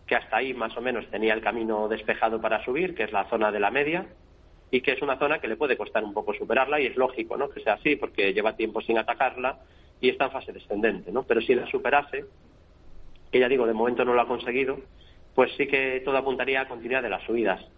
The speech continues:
De hecho, creo que es lo, lo más probable, eh, viendo un poco la evolución de largo plazo, porque hay una tendencia alcista de fondo, que es verdad que ha sido corregida o ajustada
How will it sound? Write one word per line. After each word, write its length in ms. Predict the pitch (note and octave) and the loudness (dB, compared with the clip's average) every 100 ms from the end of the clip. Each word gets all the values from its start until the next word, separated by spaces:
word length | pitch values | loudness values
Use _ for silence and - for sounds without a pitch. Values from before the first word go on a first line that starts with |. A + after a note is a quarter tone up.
| - | 0
De 140 | C3+ | 2
hecho, 220 | C#3+ F3 | 2 0
creo 220 | - D#3+ E3+ | 0 0 0
que 80 | |
es 60 | C#3 | -2
lo, 260 | B2+ A2+ - - - | -4 -6 -10 -20 -4
lo 160 | A#2 | 0
más 160 | C#3 D3 | 2 2
probable, 540 | C3+ C3 C3+ C3+ D3+ - - - - - - | 2 6 4 2 -4 -8 -20 -20 -20 -12 -4
eh, 440 | F2+ G2+ G2+ - | 0 2 0 -2
viendo 380 | - A2+ C3+ C#3 | -4 4 4 4
un 60 | C3+ | 0
poco 280 | C#3 C#3+ C3+ | 0 2 4
la 160 | A#2 | 4
evolución 500 | A2 A2+ A2 A#2+ B2 | 2 0 0 0 2
de 100 | B2 | 2
largo 260 | A#2 A2+ A#2 | 0 0 -2
plazo, 420 | D3 C#3+ C3 B2+ | 0 0 0 -2
porque 180 | - G#2+ | -2 0
hay 80 | G#2+ | 2
una 160 | G#2 | 2
tendencia 320 | G#2+ G#2+ G#2 G2+ | 0 -2 -2 -2
alcista 320 | A2 - G2+ | -2 0 0
de 80 | G2+ | 0
fondo, 340 | D3+ C3+ A#2 | 0 0 -4
que 100 | G#2+ | -4
es 80 | G2+ | -2
verdad 220 | G2+ G#2+ | 0 0
que 80 | G2+ | -2
ha 60 | |
sido 220 | A2 G#2 F2+ | -2 -2 -2
corregida 480 | F#2+ F#2 A#2 G2+ | -2 2 4 6
o 80 | G2 | 4
ajustada 760 | F#2+ - - B2 A2 G#2 - | 2 0 0 2 2 0 -4